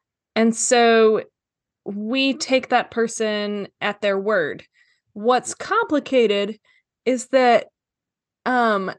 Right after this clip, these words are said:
people, because we have access to the internet, everybody believes that they are a subject matter expert on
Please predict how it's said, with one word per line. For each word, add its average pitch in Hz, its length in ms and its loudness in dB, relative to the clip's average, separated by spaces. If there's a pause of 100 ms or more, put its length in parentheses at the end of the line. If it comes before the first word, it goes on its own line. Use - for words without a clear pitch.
(840)
people, 320 420 0
because 302 300 -2
we 320 60 2
have 302 100 0
access 269 360 -4
to - 100 -18
the 220 120 -8
internet, 233 600 -2
everybody 262 480 -2
believes 226 440 -4
that 220 160 -4
they 208 180 -2
are 156 160 -2
a 185 60 -4
subject 214 500 -6
matter 196 240 -2
expert - 460 -6
on 185 320 -4